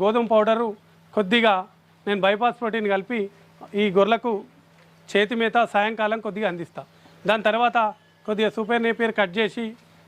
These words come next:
ఎండాకాలంలో అందిస్తా. మరీ ఎండాకాలంలో మరీ మేత బయట లేనప్పుడు కొద్దిగా నేను సైలేజీ కుట్టిని ఖచ్చితంగా గొర్రెలకు కొద్దిగా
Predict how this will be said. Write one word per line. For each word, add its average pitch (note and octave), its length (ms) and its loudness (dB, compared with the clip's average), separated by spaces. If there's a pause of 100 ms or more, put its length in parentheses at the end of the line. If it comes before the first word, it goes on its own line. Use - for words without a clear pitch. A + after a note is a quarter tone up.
(140)
ఎండాకాలంలో A3 560 2
అందిస్తా. F3 340 -8 (560)
మరీ A3+ 140 4 (100)
ఎండాకాలంలో A#3 540 2 (500)
మరీ A3+ 160 0 (140)
మేత A3 160 2 (100)
బయట G#3+ 160 2 (100)
లేనప్పుడు G#3+ 380 -4 (340)
కొద్దిగా A3 340 0 (140)
నేను A3 180 0 (640)
సైలేజీ A#3 540 2
కుట్టిని B3 360 -2 (680)
ఖచ్చితంగా A3+ 540 0
గొర్రెలకు G#3+ 400 -2
కొద్దిగా A3 240 -2